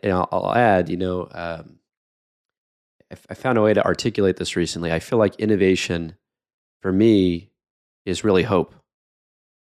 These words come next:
It's the best of mankind. It's the best of, it's the best path for all of us to collaborate to solve the big problems, right? So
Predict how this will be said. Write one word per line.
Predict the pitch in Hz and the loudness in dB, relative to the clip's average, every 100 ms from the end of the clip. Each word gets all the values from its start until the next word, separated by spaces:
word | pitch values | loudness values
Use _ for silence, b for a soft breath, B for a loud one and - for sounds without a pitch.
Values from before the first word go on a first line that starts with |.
| - | -12
It's | 92 - | -8 -6
the | |
best | 98 98 - 104 | 0 2 2 0
of | |
mankind. | 101 92 80 87 80 82 - | 0 0 -2 -4 -4 -6 -12
It's | - | -14
the | - | -8
best | 92 98 98 - | 0 2 0 0
of, | 95 87 82 - _ _ _ _ _ _ _ - | 0 0 -2 -10 _ _ _ _ _ _ _ -18
it's | 90 | -10
the | - | -4
best | 104 104 | 0 -2
path | - - 101 98 | -2 -2 -2 -2
for | - 95 - | -6 -2 0
all | 92 | 0
of | 87 | 0
us | 85 | -4
to | - | -8
collaborate | 95 85 82 82 | -4 -4 -2 -4
to | - | -6
solve | - 80 | -6 -6
the | 73 | -6
big | 76 - | -12 -8
problems, | 80 78 50 - - _ _ _ _ _ _ _ _ _ | -8 -6 -10 -14 -16 _ _ _ _ _ _ _ _ _
right? | 92 90 - | -4 -4 -2
So | - 92 87 87 | 0 2 2 -2